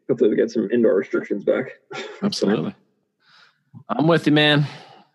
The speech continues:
Speaker 2: Yeah, if we can open up to, like, fifty percent occupancy, that'd be, that'd be nice.
Speaker 1: That would be
Speaker 2: But
Speaker 1: great. I'm not sure. I'm not sure that'll happen anytime soon, but I did see before we hopped on here that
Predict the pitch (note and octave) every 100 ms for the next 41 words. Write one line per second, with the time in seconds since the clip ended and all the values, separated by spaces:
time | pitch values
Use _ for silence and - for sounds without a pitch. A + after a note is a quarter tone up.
0 | A#2 A2 G#2 G#2 D3+ C#3+ A2+ G2+ G#2 G2
1 | G2+ F#2+ G#2+ G2+ G2 G2 G2+ G2 G2 G2+
2 | F#2+ G2 G2 F#2+ F#2 _ - F#2 E2+ C2
3 | - - _ _ _ _ _ - - A#2
4 | A2+ G#2 - - G#2+ A2 G#2+ - A2+ G#2+
5 | - - C3 C3 - B2 A#2 A#2 A#2 A2
6 | A#2 A2+ B2+ A#2+ A2+ A2 C3+ C3+ C3+ B2+
7 | A#2 B2 A2+ A2+ G#2+ A2 A2+ A#2 A2 G#2+
8 | -